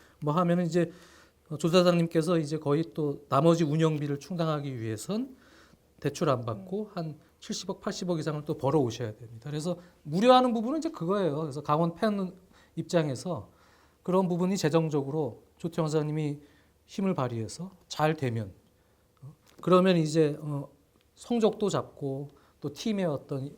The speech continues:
어, 브랜드 로열티도 강화시키고, 네, 브랜드 어웨어니스, 인지도도 또 강화시키고, 클래식에서 아주 강원 에프씨가 좀 돌풍을 일으킬 수 있는 여러 조건들이 형성이 될 텐데,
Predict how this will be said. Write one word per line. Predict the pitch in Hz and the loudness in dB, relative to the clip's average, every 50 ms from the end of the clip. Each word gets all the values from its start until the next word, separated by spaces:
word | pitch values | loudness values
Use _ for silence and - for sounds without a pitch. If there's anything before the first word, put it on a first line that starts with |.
| - | -16
어, | 165 135 165 165 _ _ - - _ _ _ _ _ _ _ - | -14 -12 -12 -12 _ _ -20 -20 _ _ _ _ _ _ _ 0
브랜드 | 160 170 175 180 180 175 175 | 6 8 8 8 8 6 4
로열티도 | 156 135 139 143 143 143 143 - 143 - - | 4 4 6 4 4 4 2 -2 -6 -6 -2
강화시키고, | - 123 113 110 104 - - - - - - 110 110 _ _ _ _ _ _ | 0 0 0 0 -4 -6 -8 -12 -16 -18 -18 -18 -20 _ _ _ _ _ _
네, | - 117 107 98 - - | -18 -16 -14 -14 -14 -4
브랜드 | - 156 190 196 196 196 185 190 | 6 8 8 8 8 6 2 0
어웨어니스, | 175 135 143 160 160 160 156 151 135 123 107 - - 127 | 2 4 4 4 6 6 4 4 2 0 -4 -6 -8 -4
인지도도 | 151 170 208 220 190 190 190 180 190 190 240 240 240 | -2 0 2 2 2 2 2 2 2 2 2 -2 -4
또 | 226 214 | -4 -2
강화시키고, | 165 143 135 135 120 - - - - 110 101 - - _ | 0 0 0 0 -2 -4 -8 -16 -18 -20 -20 -20 -18 _
클래식에서 | - 226 220 202 202 196 160 156 139 - - 113 110 110 | 2 2 2 4 2 0 0 0 0 -2 -4 -8 -8 -6
아주 | 123 127 131 135 127 117 113 - | -6 -6 -4 -4 -6 -6 -6 -4
강원 | - 151 147 151 143 | 0 2 2 2 2
에프씨가 | 143 143 - - 143 147 135 | 0 -4 -6 -6 -2 -2 -2
좀 | 127 131 131 127 - - - | -2 -2 -6 -8 -12 -6 0
돌풍을 | 175 170 165 - 214 185 170 | 2 2 2 2 0 2 2
일으킬 | 160 143 147 - 160 | 2 0 -2 -6 -6
수 | - - | -6 -4
있는 | 151 151 135 | -4 0 2
여러 | 135 147 175 165 | 4 4 4 4
조건들이 | 160 - - 160 147 143 147 156 | 2 -2 -4 -4 -2 -2 -2 -2
형성이 | 170 175 160 151 160 165 160 | 0 -2 -2 -2 -2 -4 -2
될 | - 120 110 | -4 -4 -6
텐데, | - 110 107 107 - 131 151 | -6 -10 -12 -10 -12 -12 -12